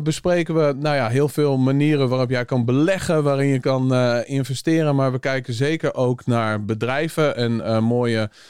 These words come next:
eh, bedrijfsmodellen. Want een bedrijf is uiteindelijk natuurlijk ook een hele goede investering, een hele goede belegging. Nou, en waarom binnen die bedrijfsmodellen affiliate marketing dan het beste bedrijfsmodel is, dat hoor ik heel erg graag vandaag van mijn, eh, gast hier op het bankje met mij.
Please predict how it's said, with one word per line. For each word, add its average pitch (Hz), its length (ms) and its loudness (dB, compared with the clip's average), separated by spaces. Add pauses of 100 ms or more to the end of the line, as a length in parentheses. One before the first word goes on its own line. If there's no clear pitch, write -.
(140)
eh, 101 280 -2
bedrijfsmodellen. 123 1200 0
Want 120 180 -2
een 123 100 -2
bedrijf 123 360 -2
is 123 100 -6
uiteindelijk 113 420 -2
natuurlijk 113 340 -2
ook 127 140 -4
een 127 100 0
hele 120 240 0
goede 117 260 -2
investering, 113 540 -2
een 107 60 -2
hele 113 240 -2
goede 110 360 0 (400)
belegging. 160 720 0 (320)
Nou, 110 240 -4
en 127 120 0
waarom 139 360 0
binnen 165 240 0
die 160 140 0
bedrijfsmodellen 143 960 0
affiliate 180 600 0
marketing 160 560 0
dan 143 160 2
het 123 320 -2
beste 180 380 -2
bedrijfsmodel 147 760 0
is, 131 120 0
dat 147 200 0
hoor 147 220 2
ik 135 100 -4
heel 135 180 2
erg 123 100 -2
graag 123 280 -2
vandaag 120 360 -2
van 120 140 -4
mijn, 113 300 0
eh, 110 120 0
gast 156 340 -4
hier 131 220 0
op 135 160 -4
het 120 160 -4
bankje 147 360 -2
met 139 120 0
mij. 127 320 -2